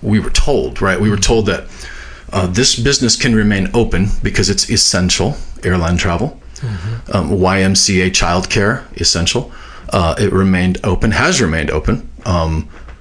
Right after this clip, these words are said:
Speaker 1: grocery stores remained open.
Speaker 2: Mm-hmm.
Speaker 1: Uh, meatpacking plants remained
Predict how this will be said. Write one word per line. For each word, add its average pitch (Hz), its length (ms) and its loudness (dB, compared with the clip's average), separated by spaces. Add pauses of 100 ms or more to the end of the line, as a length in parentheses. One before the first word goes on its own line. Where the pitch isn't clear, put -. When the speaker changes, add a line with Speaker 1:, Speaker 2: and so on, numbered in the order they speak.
(580)
Speaker 1:
grocery 107 360 2
stores 113 560 0
remained 95 380 2
open. 123 300 0
Speaker 2:
Mm-hmm. 107 400 -6 (120)
Speaker 1:
Uh, 90 180 -2
meatpacking 101 680 0
plants - 480 0
remained 90 420 0